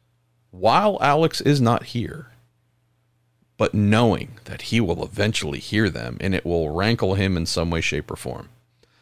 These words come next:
I, I would not say that there's any kind of calculatedness like that going on.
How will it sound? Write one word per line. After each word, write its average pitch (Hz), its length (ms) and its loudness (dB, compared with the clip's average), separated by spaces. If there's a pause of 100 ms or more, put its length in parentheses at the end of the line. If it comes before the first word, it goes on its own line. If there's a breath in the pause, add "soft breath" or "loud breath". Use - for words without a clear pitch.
(420)
I, 123 140 4
I 131 240 6
would 127 260 6
not 123 260 4
say 113 300 6
that 98 220 2
there's 104 260 4
any 110 180 4
kind 101 280 2
of - 180 -4
calculatedness 95 1600 0 (460)
like 92 220 2
that 92 280 2
going 85 300 2
on. 71 240 -6